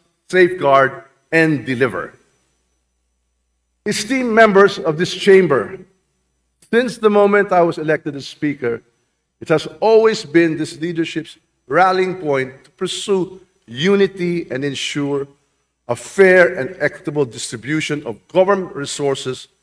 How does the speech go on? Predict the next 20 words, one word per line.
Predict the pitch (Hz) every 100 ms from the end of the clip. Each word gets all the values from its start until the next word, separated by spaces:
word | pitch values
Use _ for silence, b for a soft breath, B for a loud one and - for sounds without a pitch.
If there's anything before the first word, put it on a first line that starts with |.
| _ _ _
for | 143
the | 139 131
development | 120 110 165 185 160 165 160
of | 120
our | 120 123
regions, | 117 196 196 175 196 190 - - _ _ _ -
regardless | 127 123 175 180 175 180 -
of | 139
political | 131 135 - 135
affiliations. | 127 - 135 143 185 185 185 113 - - - - _ _ _ _ _ _ _ _
I | 165 170
emphasized | 214 208 208 - 240 233 - 143
then | 240 190 110 - _ _ _ _
that | - 170 -
politics | 190 208 208 202 180
of | 135
division | 143 127 196 190 143 107
has | 123 117
no | 143 165
place | 160 139 147 135 -